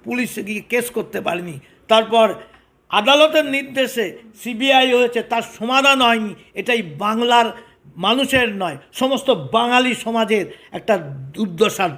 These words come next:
কারণ। আজকে কেন হলো না, খতিয়ে দেখা উচিত। এবং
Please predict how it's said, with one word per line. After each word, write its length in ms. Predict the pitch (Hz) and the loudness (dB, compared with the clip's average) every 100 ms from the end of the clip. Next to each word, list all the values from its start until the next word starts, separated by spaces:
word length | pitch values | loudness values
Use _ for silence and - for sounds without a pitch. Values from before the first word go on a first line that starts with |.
| - | -8
কারণ। 300 | 160 143 110 95 _ _ _ _ | -6 -4 -6 -12 _ _ _ _
আজকে 240 | 175 185 | -2 -2
কেন 300 | 208 233 240 | 0 2 4
হলো 320 | 294 247 254 247 | 6 4 4 2
না, 240 | 208 165 - _ | 0 -6 -16 _
খতিয়ে 380 | - 226 240 233 | -6 -6 -2 -2
দেখা 300 | 214 196 214 | -2 -2 -4
উচিত। 380 | 185 185 262 240 - _ _ 180 | -4 0 2 0 -4 _ _ -2
এবং 440 | 208 262 208 | 2 2 2